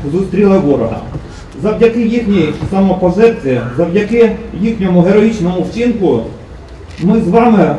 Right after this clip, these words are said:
можемо стояти зараз тут під мирним небом. Я думаю, що вони... Дивляться на нас, і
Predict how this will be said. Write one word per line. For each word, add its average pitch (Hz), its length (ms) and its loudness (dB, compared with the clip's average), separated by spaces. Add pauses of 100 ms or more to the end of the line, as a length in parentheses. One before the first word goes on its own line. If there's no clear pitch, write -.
(100)
можемо 196 760 4
стояти 190 480 0
зараз 190 260 2 (100)
тут 226 180 0
під - 280 0 (200)
мирним 180 460 2
небом. 110 360 -4 (400)
Я 208 140 2
думаю, 240 420 2
що 214 320 2 (380)
вони... 220 400 2 (560)
Дивляться 226 480 2
на 175 140 2
нас, 156 260 -2 (300)
і 196 180 4